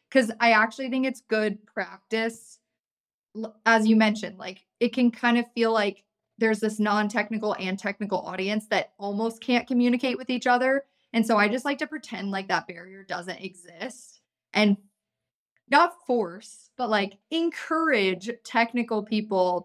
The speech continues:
to think through other ways of explaining what they're doing, really having concrete reasons for why, um, and trying to, like, yeah, bring those two groups closer together. Because I,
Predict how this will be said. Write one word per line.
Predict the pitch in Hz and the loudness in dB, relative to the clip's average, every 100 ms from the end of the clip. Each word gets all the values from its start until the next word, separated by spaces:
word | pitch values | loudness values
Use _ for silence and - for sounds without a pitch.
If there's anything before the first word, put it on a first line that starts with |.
| - | -2
to | 226 - | -4 -2
think | 247 233 226 - | 0 0 -2 -8
through | 202 208 202 202 202 - | -2 0 2 2 2 0
other | 214 214 220 | 0 2 2
ways | 208 208 196 | 2 2 0
of | 185 | -2
explaining | 190 - 214 202 190 185 | -8 -8 -4 -2 -2 -4
what | 185 | -4
they're | 180 175 | -4 -6
doing, | 208 262 262 247 240 226 220 214 - _ | -2 0 2 4 4 4 2 -2 -12 _
really | 202 196 247 254 254 240 | -4 2 4 6 6 4
having | 220 214 208 214 202 | 2 -2 0 -2 -2
concrete | - 196 196 - 208 180 | -2 -4 -4 -6 -8 -6
reasons | 196 202 196 190 190 | -6 -6 -6 -6 -6
for | - 196 185 | -4 -4 -4
why, | 175 185 180 185 185 180 180 185 185 _ _ _ | 0 2 2 2 0 -2 -4 -6 -10 _ _ _
um, | 208 214 185 180 - - | -4 -2 -2 -4 -10 -2
and | 233 | 0
trying | 233 240 240 240 | 2 2 2 0
to, | 254 | 0
like, | 208 180 175 _ _ _ _ _ - | 0 -2 -4 _ _ _ _ _ -8
yeah, | 196 - - - | -6 -6 -8 -4
bring | 233 226 | 0 0
those | 226 220 | 0 -4
two | - 220 | -4 -4
groups | 220 196 202 - | -2 -2 -2 -6
closer | - 208 202 208 | -4 -4 -2 -2
together. | 196 196 165 160 202 233 277 - _ _ _ _ _ | -2 -4 -2 0 0 0 -2 -10 _ _ _ _ _
Because | 233 269 | 2 4
I, | 262 247 | 4 0